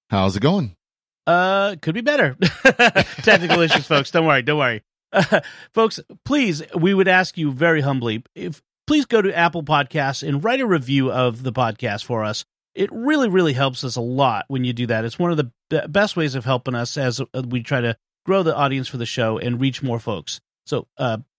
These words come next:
Speaker 2: write a review and then share the podcast with your friends. Uh, help us grow this great community that we have and reach more people. So we are talking about the Asylum of the Daleks. This is the first episode of the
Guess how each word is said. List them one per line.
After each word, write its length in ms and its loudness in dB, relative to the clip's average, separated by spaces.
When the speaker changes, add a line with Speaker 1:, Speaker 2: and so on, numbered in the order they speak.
Speaker 2:
write 260 2
a 60 2
review 320 -4
and 340 0
then 140 0
share 260 0
the 120 -4
podcast 520 -2
with 100 -10
your 100 -6
friends. 440 -4
Uh, 180 -12
help 220 -2
us 100 -4
grow 220 0
this 140 -8
great 340 -2
community 420 -4
that 160 -4
we 120 -6
have 280 -6
and 420 -8
reach 280 -6
more 120 -2
people. 360 -10
So 160 2
we 240 -2
are 180 4
talking 400 -2
about 380 0
the 120 -2
Asylum 580 -2
of 120 -6
the 100 -4
Daleks. 540 -2
This 220 -6
is 380 -2
the 280 0
first 600 -4
episode 760 0
of 540 0
the 500 -2